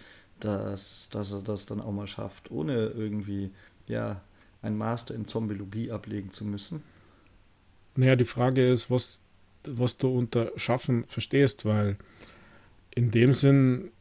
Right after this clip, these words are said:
Speaker 1: Naja, die Aufgaben, beziehungsweise meinetwegen die Erfolge, daran,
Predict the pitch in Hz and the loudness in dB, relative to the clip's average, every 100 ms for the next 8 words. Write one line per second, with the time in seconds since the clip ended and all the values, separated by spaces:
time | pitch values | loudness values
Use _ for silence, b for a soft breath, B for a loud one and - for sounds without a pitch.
0 | _ - - 98 98 117 - - 143 139 | _ -20 -16 -8 -6 -6 -8 -4 -4 -4
1 | - 110 110 107 107 - 117 107 113 104 | -6 -4 -4 -4 -6 -6 -6 -6 -8 -8
2 | 101 104 113 117 113 113 107 104 - 117 | -6 -6 -6 -6 -6 -4 -4 -6 -8 -6
3 | 117 131 117 110 101 101 104 | -4 -2 -4 -4 -6 -6 -8